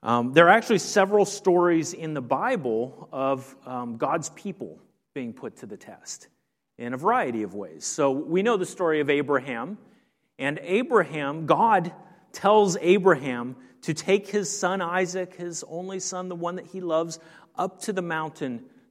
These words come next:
to sacrifice him. And ultimately, we know the rest of the story. God intervenes and says, "No, you don't have to."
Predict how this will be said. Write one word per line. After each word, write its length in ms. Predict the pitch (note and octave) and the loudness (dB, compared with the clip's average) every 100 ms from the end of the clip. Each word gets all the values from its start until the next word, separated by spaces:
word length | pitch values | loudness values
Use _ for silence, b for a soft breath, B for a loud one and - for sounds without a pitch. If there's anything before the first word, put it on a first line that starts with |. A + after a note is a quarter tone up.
| - | -14
to 80 | C3 | -10
sacrifice 720 | - B2+ B2 C3 B2 G#2 - | -6 -6 -6 -8 -6 -10 -12
him. 220 | G#2 D2+ _ _ _ _ _ _ _ - | -20 -20 _ _ _ _ _ _ _ -2
And 100 | G#3 | 0
ultimately, 440 | C#4 C4+ G#3+ E3+ | 2 2 0 2
we 160 | E3 A#3 | 0 0
know 100 | G#3 | 0
the 100 | D#3 | 2
rest 180 | C3 - | 2 0
of 80 | |
the 40 | A#2+ | -12
story. 320 | - G#3 C#3+ | -2 2 2
God 320 | C#3 D3+ F#3 | 4 6 8
intervenes 800 | G3 E3+ C#3 E3+ D#3 C#3+ D#3+ - | 6 4 2 2 0 -2 -2 -6
and 260 | C3+ C#3 C3 | -6 -8 -4
says, 260 | C3+ B2+ - - _ _ _ _ _ - | -6 -6 -14 -20 _ _ _ _ _ -10
"No, 180 | B2 B2 | -6 -4
you 120 | B2+ | -4
don't 180 | C3 C3 | -6 -10
have 180 | - - | -14 -14
to." 220 | F2+ | -16